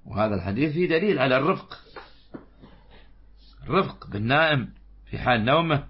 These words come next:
فلا يرفع الصوت عليه فينغص عليه لذة نومه،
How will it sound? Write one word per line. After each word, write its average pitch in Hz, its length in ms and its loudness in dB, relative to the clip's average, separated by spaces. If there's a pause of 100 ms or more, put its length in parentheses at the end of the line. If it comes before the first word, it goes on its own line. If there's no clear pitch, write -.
(1040)
فلا 110 220 0
يرفع 127 580 0 (120)
الصوت 139 420 0
عليه 123 460 2 (140)
فينغص 123 520 0
عليه 127 320 2
لذة 131 440 0
نومه، 107 420 0